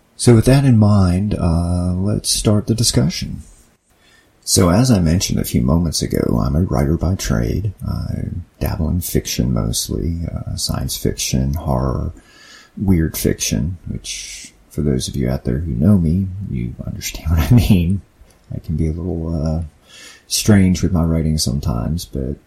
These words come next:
you know, it's just exploring those dark corners. But I've always been a creative individual. I've been writing and drawing and, and making music since I was a kid, and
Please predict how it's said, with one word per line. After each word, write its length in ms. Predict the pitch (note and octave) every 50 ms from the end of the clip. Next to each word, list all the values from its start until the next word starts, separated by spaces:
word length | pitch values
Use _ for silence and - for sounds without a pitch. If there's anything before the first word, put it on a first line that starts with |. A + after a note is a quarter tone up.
| _ _ _ _ -
you 80 | - C#2+
know, 240 | A#1 A1+ B1+ D#2 F2+
it's 320 | F#2+ - - - - - _ _ _ _
just 220 | - - - -
exploring 440 | - - - - - E2 E2+ F2+ F#2+
those 180 | F#2+ F#2+ F#2 -
dark 240 | - F#2+ F#2+ F#2 -
corners. 520 | - G#2+ G#2 F#2+ E2 D2 D2+ E2 - - _ _ - - - - - - - - _ _ _ _ _ _ _ _ _ _ _ _
But 120 | - A2+ G#2
I've 140 | G2 F2 G2
always 320 | - A2 A#2 A2 G2 E2
been 180 | D#2 - E2 D2+
a 60 | C2+
creative 340 | - - - C2 C2 C2+ -
individual. 800 | C2+ - - - - - - - - - - - - - F2 - - -
I've 460 | - - - - - - - - - -
been 340 | E2+ D2 C2+ B1 B1+ -
writing 460 | - C#2+ D2 D#2 E2 - D#2+ D#2 E2 D#2
and 140 | C2 C#2
drawing 580 | C#2+ - D2+ D2+ D2 C#2+ D2 D2 D2+ D2+ D#2 D2
and, 240 | C#2+ C#2 C2+ C2+ C2
and 540 | G1+ G1+ C#2+ C2 B1+ B1 A1 A1 A1+ A1 - - _ _ _ _ _ _ _ -
making 400 | - F2+ F2+ F2 - F#2 D2+ C#2+
music 480 | D2 D2 D#2+ E2 D2+ D#2+ D2 C#2 - -
since 280 | - - - - -
I 80 | - -
was 160 | - - -
a 60 | -
kid, 480 | - - - - D2 A1+ G1+ G1+ - - - F2+ F2+ - - -
and 560 | - G1+ G1+ G1+ G1+ G1+ G1+ G1+ G1+ G1+ G1+